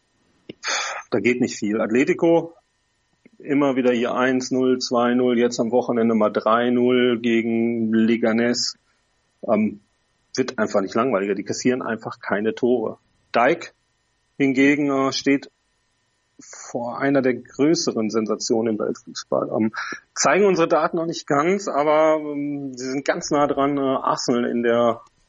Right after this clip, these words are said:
wahren Tabelle zu überholen, wenn ich die mal so nennen darf. Und, ähm,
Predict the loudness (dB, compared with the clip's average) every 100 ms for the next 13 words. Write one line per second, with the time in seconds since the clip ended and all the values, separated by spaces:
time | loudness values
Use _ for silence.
0 | _ _ _ _ -14 -2 0 2 0 0
1 | 0 -2 -2 -4 -8 -6 -6 -6 -6 -6
2 | -8 -6 -4 -2 -2 -2 -2 0 -2 -2
3 | -6 _ -2 0 0 -2 -4 -4 -4 -4
4 | -6